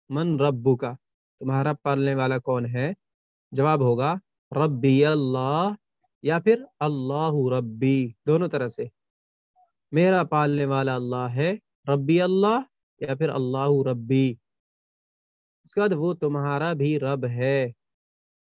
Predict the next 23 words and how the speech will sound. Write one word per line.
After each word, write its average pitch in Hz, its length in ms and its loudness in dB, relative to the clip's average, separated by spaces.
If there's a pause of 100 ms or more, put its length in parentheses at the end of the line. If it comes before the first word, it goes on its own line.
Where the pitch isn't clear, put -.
ठीक 139 160 -6
है। 190 160 -4 (560)
हुआ 175 360 6
रब्बुका 151 720 0 (140)
ऐजन, 143 720 0 (640)
हुआ 139 300 -2
रब्बुका 127 580 -4 (120)
ऐजन, 131 500 -2 (420)
और 123 140 -8
तुम्हारा 170 500 2
भी 175 200 4
रब 143 220 0
है, 120 200 -4 (920)
ठीक 139 140 -4
है। 170 120 -6 (480)
ये 208 180 8
मेरा 196 480 4
ईमान 151 520 0
है, 139 380 -2 (580)
हाजा 143 360 -2 (140)
ईमानी, 135 720 2 (720)
हाजा 139 440 -4 (480)
ईमानी, 151 760 0